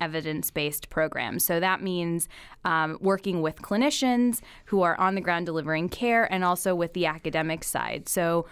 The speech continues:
when you're talking about methodology, the right types of health economic models to build, um, those are the people that I would be working with to, um, build models to show the value of the drugs that we use in the hospital.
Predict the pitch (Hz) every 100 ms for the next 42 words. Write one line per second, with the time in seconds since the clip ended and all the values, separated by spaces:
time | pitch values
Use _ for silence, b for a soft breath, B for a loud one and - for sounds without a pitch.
0 | B - 185 180 190 180 185 175 165 -
1 | 165 - 170 185 196 185 165 175 165 160
2 | 160 160 156 - 175 160 156 - - 165
3 | 156 151 175 165 175 170 160 156 156 175
4 | 156 156 160 - 175 156 175 170 160 160
5 | B B B - 165 160 185 185 190 170
6 | 160 - 180 165 156 151 147 175 165 160
7 | 165 160 170 160 170 156 156 156 - _
8 | - 190 165 156 151 B B B 156 151
9 | 156 151 147 - 208 185 160 156 175 -
10 | 180 - 165 160 151 147 160 165 156 151
11 | 147 143 147 160 147 143 147 156 156 185
12 | 196 - 156 92 135